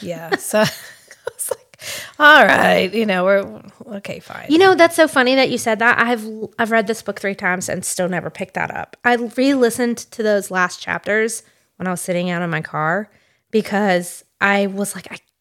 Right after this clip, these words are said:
Speaker 2: I never really remember the end.
Speaker 1: 'Cause it's not,
Speaker 2: The
Speaker 1: it's
Speaker 2: only thing I remember is the Terminator <laughs> is Nessus Point. That's
Speaker 1: Yeah.
Speaker 2: all that matters to me. And that Cassian gets really hurt. Azrael gets really hurt.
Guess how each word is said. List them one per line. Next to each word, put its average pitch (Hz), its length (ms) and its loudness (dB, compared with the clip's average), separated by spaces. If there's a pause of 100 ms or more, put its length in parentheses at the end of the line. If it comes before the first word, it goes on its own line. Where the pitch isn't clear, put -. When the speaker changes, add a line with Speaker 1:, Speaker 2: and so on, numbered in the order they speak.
(140)
Speaker 2:
I 233 100 -2
never 233 400 -2
really 269 280 -2
remember 214 400 -2
the 202 200 -6
end. 185 440 -10 (340)
Speaker 1:
'Cause 262 180 -2
it's 247 100 -8
not, 247 200 -2
Speaker 2:
The 202 60 0
Speaker 1:
it's 214 80 6
Speaker 2:
only 294 240 6
thing 294 200 2
I 277 60 4
remember 247 340 4
is 220 180 0
the 226 100 -2
Terminator 226 640 2 (280)
<laughs> - 300 0
is 254 160 2
Nessus 262 420 6
Point. 277 540 6
That's 254 120 8
Speaker 1:
Yeah. 214 160 8
Speaker 2:
all 269 160 10
that 269 140 6
matters 269 400 6
to 247 80 -2
me. 240 100 -2
And 269 160 2
that 269 120 -2
Cassian 262 440 0
gets 254 220 -2
really 233 180 0
hurt. 202 360 2
Azrael 196 360 2
gets 190 180 -2
really 175 200 -2
hurt. 165 420 -2